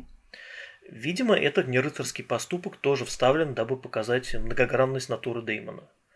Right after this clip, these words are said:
Но тут я согласен, что подразумеваемые правила рыцарских поединков таким образом нарушать негоже.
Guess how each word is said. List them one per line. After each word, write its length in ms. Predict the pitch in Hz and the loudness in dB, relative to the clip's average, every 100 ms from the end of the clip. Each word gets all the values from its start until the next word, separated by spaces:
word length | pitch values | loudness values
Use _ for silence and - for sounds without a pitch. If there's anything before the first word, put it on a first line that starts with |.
| _ - - - | _ -20 -14 -6
Но 120 | 139 | -4
тут 180 | 196 165 | 0 2
я 80 | |
согласен, 480 | 143 147 135 101 101 | 4 6 6 4 2
что 300 | - - 110 | -8 -6 -10
подразумеваемые 720 | - 123 123 135 131 120 113 | -8 -6 -4 2 2 2 0
правила 420 | 107 120 113 107 113 | 0 2 2 0 -6
рыцарских 440 | 113 107 - - | -8 -12 -12 -8
поединков 540 | 120 117 190 202 170 - - - - | -6 -2 -2 -2 -10 -14 -20 -20 -14
таким 240 | 110 131 | -6 -2
образом 260 | 143 120 113 | -2 -2 -4
нарушать 360 | 110 104 127 123 | -4 -4 -6 -6
негоже. 440 | 120 107 95 | -6 -6 -8